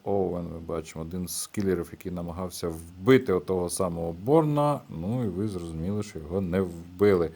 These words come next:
Теж класний фільм з високими оцінками. До речі, і касовий хіт. Ну, до касових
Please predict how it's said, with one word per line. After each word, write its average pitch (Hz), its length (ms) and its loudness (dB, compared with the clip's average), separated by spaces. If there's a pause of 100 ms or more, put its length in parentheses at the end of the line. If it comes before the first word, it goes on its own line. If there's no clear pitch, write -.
(640)
Теж 107 220 4
класний 95 400 -2
фільм 156 320 -2
з - 260 -10
високими 92 560 -2
оцінками. 139 920 -2 (140)
До 98 220 -4
речі, 113 440 -6 (200)
і 95 40 -8
касовий - 500 -8
хіт. - 240 -10 (920)
Ну, 123 140 -2
до 90 180 -2
касових - 800 -6